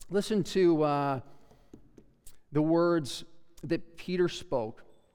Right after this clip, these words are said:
at the, the sermon at Pentecost. He spoke to the Jews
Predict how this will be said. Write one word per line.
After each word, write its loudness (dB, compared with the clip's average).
at -2
the, -6
the -8
sermon 0
at -4
Pentecost. -6
He -6
spoke 6
to -10
the -4
Jews 2